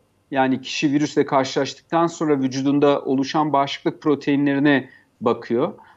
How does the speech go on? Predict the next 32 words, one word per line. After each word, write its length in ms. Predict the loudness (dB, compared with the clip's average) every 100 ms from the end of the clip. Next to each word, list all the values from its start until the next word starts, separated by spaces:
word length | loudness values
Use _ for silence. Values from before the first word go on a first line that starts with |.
| 0
O 140 | 2
yüzden 360 | 2 2 2 2
de 120 | -2
bu 100 | -2
testin 440 | 0 0 -2 -6
şöyle 440 | -6 4 4 6 4
bir, 340 | 0 -2 -14 _ -12
hani, 180 | -8 -2
deva-, 380 | 0 2 0
dezavantaj, 640 | 0 0 2 2 0 -6 -2
bu 100 | 0
avantajların 640 | 2 2 0 -4 -4 -2
yanı 180 | -2 -6
sıra 300 | -6 -6 -6
şöyle 340 | 2 2 4
bir 80 | 0
dezavantajı 760 | -2 -2 -4 -6 -6 -8 -4
var. 260 | 0 0 -2 -14 -20 -10 0
O 160 | 4
da, 240 | 4 2 -2 -6
e, 540 | -2 -2 -2 -2 -4 -6
hastalığın 640 | -6 -4 -2 0 4 4
ilk 400 | 4 -2 -2 -4
beş 200 | -2 0
altı 300 | 2 2 0
günü, 360 | -2 0 0 -2 -6 _ _ -10
e, 140 | -6 -4 -4 -8 0
yalancı 520 | 2 4 4 4 4
olarak 380 | 4 4 0 0
negatif 380 | 0 0 -4
sonuç 340 | -6 -2 -2 -4
çıkabilir 580 | -2 0 0 -2 -4